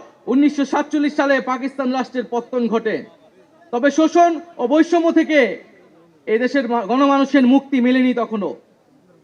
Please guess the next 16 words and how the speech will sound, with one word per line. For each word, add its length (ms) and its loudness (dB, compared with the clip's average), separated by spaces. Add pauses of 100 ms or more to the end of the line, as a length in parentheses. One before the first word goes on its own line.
(120)
ফলে 200 -2
দীর্ঘ 280 2
তেইশ 340 0
বছরের 380 2
সংগ্রামের 520 0
ধারাবাহিকতায় 720 2 (420)
উনিশশো 300 0
একাত্তর 340 2
সালে 400 4 (320)
মহান 380 0
মুক্তিযুদ্ধের 600 2
মাধ্যমে 420 2
লাখো 360 0
শহীদের 400 2
রক্তের 400 -2
বিনিময়ে 460 0